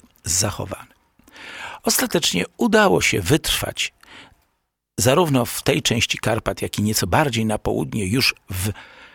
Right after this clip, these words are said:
na Bukowinie, do osiemnastego roku. W piętnastym roku miała miejsce fantastyczna szarża przez rzekę Rokitniankę, czyli bitwę pod Rokitną, trzynastego czerwca tysiąc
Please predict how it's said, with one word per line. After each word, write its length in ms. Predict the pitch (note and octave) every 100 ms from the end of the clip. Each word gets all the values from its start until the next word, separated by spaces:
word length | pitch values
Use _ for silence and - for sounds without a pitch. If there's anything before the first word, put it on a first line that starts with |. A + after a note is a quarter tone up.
| _ _ _ _
na 140 | A2+ A2
Bukowinie, 640 | A2+ - C3 C3 A#2 - - _ - _ _ _ _ - - _
do 380 | - G2 D3+ F#3+ B3+ _ _
osiemnastego 920 | E3 - E3 D3 A2+ - G#2 G2 A2 -
roku. 380 | - F2+ - - -
W 120 | -
piętnastym 560 | - - E3+ D#3 C3
roku 240 | A#2 A#2+ -
miała 220 | A#2+ A2
miejsce 360 | G2+ A2+ - G#2+
fantastyczna 840 | - - G#3 - - - - C#3
szarża 460 | - - A#2+ G#2 G2+
przez 240 | - G2+
rzekę 340 | - A2+ - G2
Rokitniankę, 800 | A#2+ A2+ A2+ G#2+ F#2 F2 - G3+ - _ -
czyli 220 | - A2
bitwę 300 | G2+ - -
pod 160 | -
Rokitną, 460 | C#3 D#3+ G3+ - - - - - - -
trzynastego 560 | - B2 - C3+ B2
czerwca 420 | - B2+ B2+ -
tysiąc 400 | G#2 A2+ A2+ G#2